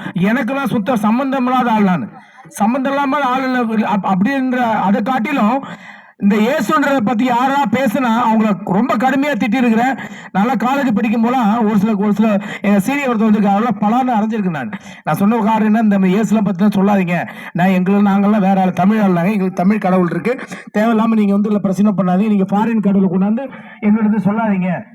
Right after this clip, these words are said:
இதெல்லாம் வந்து எங்களுக்கு இருக்கு, அப்படியே அடிச்சிருக்கேன் நான். ஆனா அதே இயேசு குறித்து அந்த, இந்த ஊர்ல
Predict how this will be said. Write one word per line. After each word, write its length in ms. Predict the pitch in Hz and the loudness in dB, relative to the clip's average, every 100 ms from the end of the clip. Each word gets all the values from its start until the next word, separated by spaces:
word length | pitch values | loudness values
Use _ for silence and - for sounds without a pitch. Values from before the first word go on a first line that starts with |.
| _ - | _ -10
இதெல்லாம் 320 | 190 240 226 | -4 -2 -2
வந்து 160 | 220 247 | -4 -4
எங்களுக்கு 280 | 208 190 | -4 -4
இருக்கு, 180 | 208 220 | -4 -4
அப்படியே 260 | 196 247 277 | -4 -4 -2
அடிச்சிருக்கேன் 420 | 247 240 226 180 | -2 -4 -6 -6
நான். 140 | 135 - _ _ _ _ _ _ _ | -8 -16 _ _ _ _ _ _ _
ஆனா 220 | 175 247 277 254 - _ _ - | -8 -6 -6 -10 -20 _ _ -8
அதே 260 | 202 330 349 | -6 -6 -4
இயேசு 280 | 277 277 294 | -4 -4 -6
குறித்து 340 | 262 247 277 | -6 -4 -6
அந்த, 120 | 254 220 | -4 -6
இந்த 140 | 240 | -4
ஊர்ல 280 | 226 240 - | -4 -4 -4